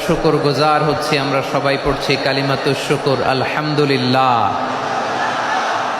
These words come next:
সবাই একসাথে গলা ছেড়ে দিয়ে আওয়াজ করে পড়ুন, রব্বানা লাকাল হামদ,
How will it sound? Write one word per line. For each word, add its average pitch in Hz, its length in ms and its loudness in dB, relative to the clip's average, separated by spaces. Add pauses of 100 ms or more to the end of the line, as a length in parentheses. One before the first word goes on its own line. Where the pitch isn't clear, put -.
(360)
সবাই 165 380 2
একসাথে 151 680 0
গলা 151 220 2
ছেড়ে 170 320 0
দিয়ে 143 220 0
আওয়াজ 151 300 2 (120)
করে 147 240 2
পড়ুন, 135 280 2
রব্বানা 143 760 2
লাকাল 139 440 0
হামদ, 165 300 0